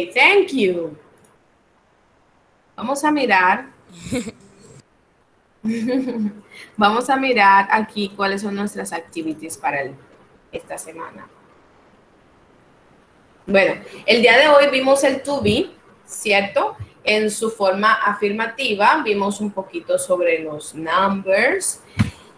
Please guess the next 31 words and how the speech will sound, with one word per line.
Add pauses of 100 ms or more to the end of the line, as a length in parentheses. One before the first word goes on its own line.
(140)
Y
bueno, (720)
vamos
a
trabajar
otras
cositas.
Recuerden
que
vimos
los...
Eh, (1400)
los
números,
los
numbers,
en
su
forma
ordinal (120)
y
su
forma (140)
cardinal. (500)
Entonces,
miren
esta
hojita
que
está
aquí.